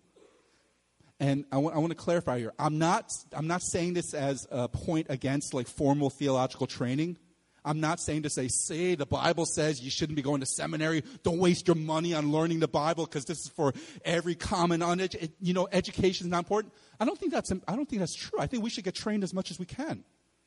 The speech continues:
We should learn as much as we can. If you have the opportunity to study these things further, do it. Um, but I think we can say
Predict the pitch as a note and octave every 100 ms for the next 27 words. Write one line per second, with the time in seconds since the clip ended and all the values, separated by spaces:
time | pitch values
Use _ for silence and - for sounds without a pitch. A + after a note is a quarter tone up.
0 | _ - F3+ - F#3+ G3 G#3 F3+ F3 -
1 | F3+ G3 C4 F#3+ C3+ E3 F3 D#3 E3 F3
2 | - F3+ F3+ F3 - - E3 D#3+ D#3+ -
3 | D#3+ - F#3+ D#3+ D#3 B3 C4+ B2 - _
4 | _ - - - - _ - C#3 C3+ C3+
5 | G#2 - - - - - _ _ _ _
6 | _ _ _ _ C#3+ C3+ C3 F3+ - -
7 | - B2 B2+ - E3+ G#3 - A#2+ A2+ A2+